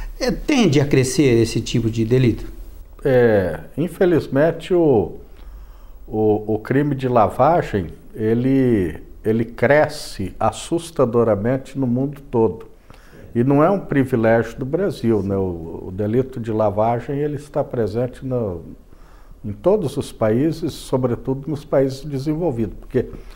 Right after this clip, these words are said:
Speaker 2: é, a preocupação do delinquente é lavar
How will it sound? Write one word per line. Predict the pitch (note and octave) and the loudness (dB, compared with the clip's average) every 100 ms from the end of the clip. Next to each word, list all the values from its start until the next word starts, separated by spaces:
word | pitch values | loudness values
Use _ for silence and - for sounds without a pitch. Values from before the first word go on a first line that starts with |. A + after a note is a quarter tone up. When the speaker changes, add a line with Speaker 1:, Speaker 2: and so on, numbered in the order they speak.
| - - - - - | -20 -20 -20 -20 -6
Speaker 2:
é, | A#2 A2 G2+ F2+ C2 - - - | 0 2 2 -2 -8 -14 -14 -4
a | A2 | -2
preocupação | - - F3+ G3+ - - B2 - - A2+ G2 - | -2 0 2 2 0 0 0 2 0 2 0 -4
do | G#2+ G#2+ G#2 | -4 0 0
delinquente | G2+ A#2+ A#2+ A2+ - D#3+ F#3+ - - F2 - | 2 2 2 0 2 2 2 -2 -8 -8 -2
é | A2 | 2
lavar | C3 D3 A#2 C3 E3+ - | 4 2 2 2 0 -4